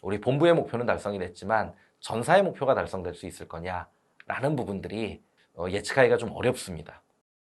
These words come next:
이익 배분율은 더더욱 그렇습니다. 열심히 했지만,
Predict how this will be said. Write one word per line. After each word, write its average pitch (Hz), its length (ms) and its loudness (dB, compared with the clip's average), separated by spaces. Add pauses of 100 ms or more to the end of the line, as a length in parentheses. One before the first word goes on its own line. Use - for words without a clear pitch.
(1200)
이익 196 220 2
배분율은 180 380 6
더더욱 - 400 6
그렇습니다. 87 600 -4 (340)
열심히 123 460 2
했지만, 98 640 0